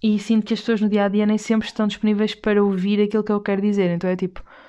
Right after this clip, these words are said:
eu tenho que criar um espaço, e este espaço é o podcast, onde eu posso simplesmente falar e expor as minhas opiniões e divagar um bocadinho, e se as pessoas quiserem ouvir,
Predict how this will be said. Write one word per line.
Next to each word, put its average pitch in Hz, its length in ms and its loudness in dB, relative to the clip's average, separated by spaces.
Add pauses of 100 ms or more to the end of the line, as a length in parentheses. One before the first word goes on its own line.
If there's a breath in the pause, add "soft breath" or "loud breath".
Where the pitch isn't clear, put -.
(240 loud breath)
eu 202 80 -4
tenho 220 280 0
que 214 60 -10
criar 185 300 0
um 185 80 -2
espaço, 180 520 -4
e 196 60 0
este 185 220 -4
espaço - 540 -6
é 190 100 0
o 175 60 0
podcast, 180 680 -6 (340 loud breath)
onde 202 160 2
eu 202 140 2
posso 202 400 -2
simplesmente 208 560 0
falar 196 340 0
e 196 40 -2
expor 196 240 -6
as 185 80 -2
minhas 190 240 -2
opiniões 185 380 -2
e 180 80 -2
divagar 180 400 -2
um 175 100 -4
bocadinho, 190 540 -2 (1000)
e 220 80 0
se 220 120 -8
as 208 80 -6
pessoas 202 260 -4
quiserem 190 500 -2
ouvir, 185 400 -4